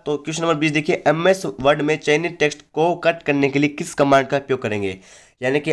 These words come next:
आपने जो है किसी, अ, टेक्स्ट को चयनित किया है तो आप उसे किस प्रकार से जो है कट करेंगे? तो कट करने के लिए क्या शॉर्टकट की होती है, मैंने आपको बताई थी ना।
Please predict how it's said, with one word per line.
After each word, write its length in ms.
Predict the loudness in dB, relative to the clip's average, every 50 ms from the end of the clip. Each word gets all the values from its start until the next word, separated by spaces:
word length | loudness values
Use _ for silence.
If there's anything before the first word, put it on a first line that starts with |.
| -2 0 2
आपने 340 | 2 2 2 0 0 0 0
जो 100 | 2 0
है 60 | 0
किसी, 280 | 0 -2 -6 -4 -4 -4 -6 -8 -14 _ _ _ -4
अ, 80 | -4 -2
टेक्स्ट 260 | 0 0 -2 -2 -2
को 100 | -4 -2
चयनित 340 | 2 2 2 2 2 -2 -4
किया 240 | -4 0 2 4 4
है 80 | 2 2
तो 120 | 2 2
आप 140 | 2 0 0
उसे 140 | -6 -10 -10
किस 160 | -8 -10 -12 -4
प्रकार 300 | -4 -4 0 2 0 2
से 160 | 2 0 0
जो 120 | 2 4 2
है 120 | 2 2 0 -6 _ _ _ _ _ _ -2
कट 180 | -2 -2 -2
करेंगे? 360 | -4 -4 -2 -2 0 -2 -2 -4
तो 120 | -4 -2
कट 220 | 0 0 0 0
करने 240 | -2 -4 -2 -2 -2
के 80 | 0 0
लिए 100 | -2 0
क्या 160 | 0 0 0
शॉर्टकट 280 | 0 -2 -6 -6 -6 -4
की 100 | -2 -2
होती 180 | -2 0 0
है, 40 | 0
मैंने 120 | 2 2
आपको 140 | 2 2 0
बताई 260 | 0 2 2 2 2
थी 80 | 2 2
ना। 220 | 2 2 2 0